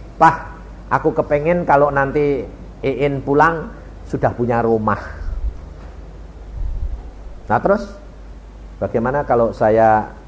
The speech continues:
kredit rumah? Oke, saya sembahyang dulu. Saya sembahyang. "Tuhan, ini mantuku mau kredit, boleh enggak?"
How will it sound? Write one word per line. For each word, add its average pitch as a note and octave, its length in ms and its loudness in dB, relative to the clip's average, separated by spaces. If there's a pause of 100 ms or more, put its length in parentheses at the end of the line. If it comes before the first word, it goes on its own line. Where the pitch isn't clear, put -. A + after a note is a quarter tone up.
(1300)
kredit F#2+ 400 -6
rumah? D#2 320 -8 (1500)
Oke, E3+ 180 2 (140)
saya C#3+ 140 2
sembahyang A#2+ 280 0
dulu. A2 200 -2 (400)
Saya - 120 -12
sembahyang. G2+ 300 0 (300)
"Tuhan, D3 240 8 (720)
ini F3+ 160 0
mantuku F#3+ 480 2
mau F3+ 160 6
kredit, E3 400 0
boleh D3 240 6
enggak?" A2+ 180 0